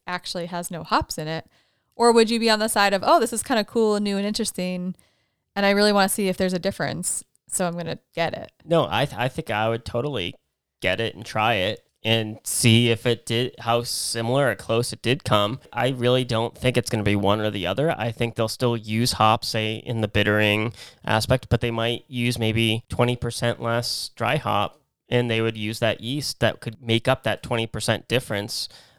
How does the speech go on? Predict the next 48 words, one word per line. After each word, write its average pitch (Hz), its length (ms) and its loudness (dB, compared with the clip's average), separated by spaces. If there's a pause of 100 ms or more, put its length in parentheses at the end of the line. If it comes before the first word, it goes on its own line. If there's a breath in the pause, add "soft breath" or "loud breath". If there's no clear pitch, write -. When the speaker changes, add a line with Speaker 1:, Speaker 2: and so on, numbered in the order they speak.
Speaker 2:
and 120 140 0
that 107 160 0
loss 110 320 0
of 104 80 -6
hops 123 420 -2
with 110 220 -8 (300)
the 110 80 -2
yeast. 147 360 -2
I 110 80 0
think 131 240 -4
that's 131 300 -2
the 135 80 -4
more 113 200 0
realistic 107 540 -4
way 95 280 2
that 98 420 -2
these 107 320 0
G 117 240 2
M 98 160 0
Bs 104 280 0
are 107 40 0
gonna 104 160 0
be 95 100 -2
used. 107 600 2 (440 loud breath)
And 110 300 2
in 113 200 2
these 107 260 -6
yeast, 135 440 0 (400)
as 117 140 -4
we 110 140 0
learn 104 240 2
more 104 180 2
and 104 80 2
more 104 140 2
about 101 320 -2
yeast, 123 540 -4
these 113 200 0
strains 117 480 2
are 110 60 -6
gonna 104 180 -4
do 120 280 0
is 101 260 -2 (380 loud breath)
you're 123 140 0
not 123 220 0
necessarily 117 720 0
gonna 107 200 -6
cut - 280 -6
out 117 380 0